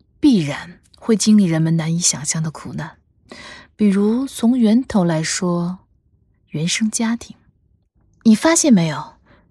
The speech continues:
在他的个人传记里，你很难看到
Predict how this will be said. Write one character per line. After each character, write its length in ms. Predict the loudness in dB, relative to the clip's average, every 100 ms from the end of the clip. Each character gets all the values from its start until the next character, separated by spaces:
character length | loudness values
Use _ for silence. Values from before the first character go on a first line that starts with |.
| _
在 120 | -2
他 120 | 2 2
的 100 | 2
个 220 | 2 4
人 180 | 4 4
传 180 | 4
记 220 | 2 0 -2
里， 300 | -4 -10 -16 -20 _
你 100 | -6
很 300 | -2 0 2
难 240 | 2 2 0
看 260 | 2 2
到 380 | 2 0 -2